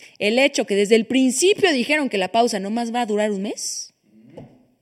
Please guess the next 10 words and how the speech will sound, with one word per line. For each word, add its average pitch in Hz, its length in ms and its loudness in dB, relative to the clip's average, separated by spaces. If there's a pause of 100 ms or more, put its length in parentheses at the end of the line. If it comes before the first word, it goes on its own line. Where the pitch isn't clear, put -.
(360)
Chabelo 220 360 -2
y 254 40 -2
Pepito 220 380 -6
Detective 220 460 -6
se 170 140 -8
quedan 214 220 2
idiotas 202 580 2
a 170 60 -10
tu 175 120 -10
lado, 190 340 -4